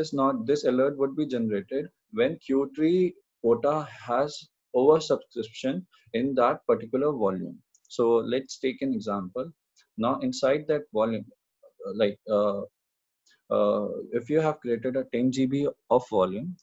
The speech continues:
now inside that volume, if you create a five Q threes with three G B quota, so we have created five Q threes with three G B of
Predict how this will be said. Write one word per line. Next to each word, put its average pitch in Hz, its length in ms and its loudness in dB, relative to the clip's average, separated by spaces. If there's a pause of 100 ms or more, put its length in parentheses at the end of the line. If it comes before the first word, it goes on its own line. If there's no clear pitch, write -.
now 110 280 -10
inside 131 420 0
that 143 220 -2
volume, 120 360 0
if 117 160 -12
you 135 100 -2 (100)
create 120 240 -4
a 131 40 -2 (120)
five 123 280 4
Q 101 240 -2
threes 117 300 -10
with 110 140 -8 (220)
three 135 180 2
G 120 180 -4
B 120 320 -6
quota, 95 360 0 (360)
so 110 140 -4
we 110 140 -6
have 123 240 -2
created 107 320 -2 (120)
five 131 280 2
Q 107 280 -2
threes 120 300 -8
with 117 100 -8 (140)
three 131 180 -4
G 127 180 -6
B 120 140 -4
of 113 140 -2